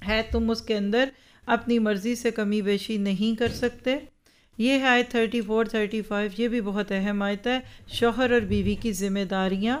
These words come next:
और हकूक़। नेक बीवी अपने शौहर की ताबेदार होती है।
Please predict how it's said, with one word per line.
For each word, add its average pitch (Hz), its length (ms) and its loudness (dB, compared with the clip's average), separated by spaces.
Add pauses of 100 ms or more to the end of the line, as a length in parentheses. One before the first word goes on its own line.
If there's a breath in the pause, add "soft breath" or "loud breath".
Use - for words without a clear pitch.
(100)
और 208 140 0
हकूक़। 208 500 -2 (520 loud breath)
नेक 240 400 2
बीवी 247 380 0
अपने 233 320 0
शौहर 220 380 0
की 240 200 -4 (100)
ताबेदार 196 720 0
होती 226 320 -2
है। 269 140 0